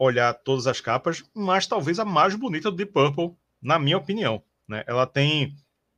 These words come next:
ela é muito bem resolvida, né? Ela tem um conceito do, do infinito, né?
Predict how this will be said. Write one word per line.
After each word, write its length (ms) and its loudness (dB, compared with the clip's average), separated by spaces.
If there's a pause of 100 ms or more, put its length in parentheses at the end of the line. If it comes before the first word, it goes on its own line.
(380)
ela 120 6
é 40 6
muito 280 2
bem 120 2
resolvida, 540 -2
né? 240 -4
Ela 160 0
tem 160 -2
um 60 -2
conceito 680 0 (680)
do, 680 2
do 140 -2
infinito, 480 -4 (260)
né? 220 -6